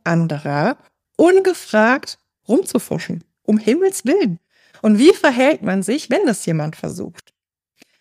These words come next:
Und darüber möchte ich heute mit Sophie Muller, besser bekannt als die Aufstellerin, sprechen.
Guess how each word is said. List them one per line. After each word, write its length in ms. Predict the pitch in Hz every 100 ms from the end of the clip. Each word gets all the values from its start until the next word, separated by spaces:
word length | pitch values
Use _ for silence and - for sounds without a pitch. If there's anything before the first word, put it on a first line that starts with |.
| _
Und 140 | 208 190
darüber 480 | 262 320 285 294 359 -
möchte 380 | 220 262 - -
ich 260 | - -
heute 480 | 202 214 - 240 247 -
mit 240 | 196 190 _
Sophie 580 | - 185 - - 233 - -
Muller, 400 | 175 165 165 269
besser 440 | 185 185 302 370
bekannt 400 | 247 277 233 214
als 260 | - 190 -
die 200 | 240 240 -
Aufstellerin, 760 | 220 254 - - 156 147 -
sprechen. 500 | - - - - -